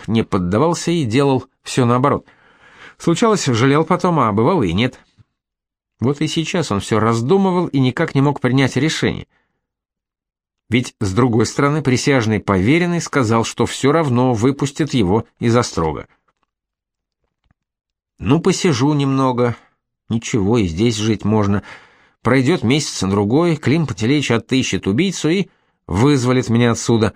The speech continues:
рассуждал он. Но тут же вмешивался второй, и всё снова становилось с ног на голову. Да-да, вызволит, жди. Век будешь ждать и не дождёшься.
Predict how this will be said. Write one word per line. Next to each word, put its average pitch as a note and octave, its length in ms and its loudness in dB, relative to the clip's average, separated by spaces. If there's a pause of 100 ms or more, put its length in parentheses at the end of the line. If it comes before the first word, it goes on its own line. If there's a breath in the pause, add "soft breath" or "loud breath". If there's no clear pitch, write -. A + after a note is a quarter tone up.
(380 soft breath)
рассуждал G#2 640 0
он. F#2+ 140 0 (680 loud breath)
Но G3+ 120 4
тут D#3 300 0
же B2 140 2
вмешивался G#2+ 580 0
второй, E3+ 440 0 (280)
и D#3 140 2
всё - 400 -2
снова E3 440 0
становилось B2 600 0
с - 80 -8
ног A#2 180 0
на A2 160 2
голову. G#2 320 0 (760 soft breath)
Да-да, G#2 640 2
вызволит, G#2 680 0
жди. F2+ 580 0 (540)
Век A2+ 380 2
будешь G2+ 320 2
ждать A#2 380 0
и G2+ 60 -2
не A2 100 0
дождёшься. G2+ 680 0